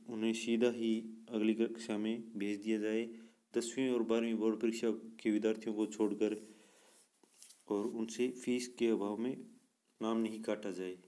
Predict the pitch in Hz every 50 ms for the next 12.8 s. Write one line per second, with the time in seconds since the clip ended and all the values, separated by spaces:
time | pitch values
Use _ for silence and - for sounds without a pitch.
0 | _ _ - 120 117 117 117 113 113 113 110 107 113 110 - 123 123 120 120 120
1 | 120 - 107 104 110 110 110 113 - - 113 110 113 113 113 - - 120 107 98
2 | 107 107 104 107 - - - - - - _ _ _ - - _ _ _ _ 101
3 | 113 113 113 123 104 104 107 98 104 104 101 - - 123 113 113 - 117 110 113
4 | - 120 113 110 113 110 113 117 120 117 113 117 - - - 113 110 107 - -
5 | 120 120 120 117 - 110 107 107 104 104 104 104 110 110 - - 117 117 113 110
6 | 110 101 - 110 - 110 107 107 110 110 107 107 - - - - _ _ _ _
7 | - - - - - - _ - 123 113 - - - 107 104 104 104 110 110 -
8 | - - - - - _ _ _ _ _ _ _ _ - - _ _ - - 120
9 | 117 117 117 - 110 104 104 104 - - - - _ _ _ _ _ - - -
10 | - - - - - - - - - _ _ - - - _ _ _ - - _
11 | _ _ _ _ _ _ _ _ - - _ _ _ _ - 123 117 113 113 110
12 | 110 110 110 110 107 98 107 107 104 104 104 120 131 139 - -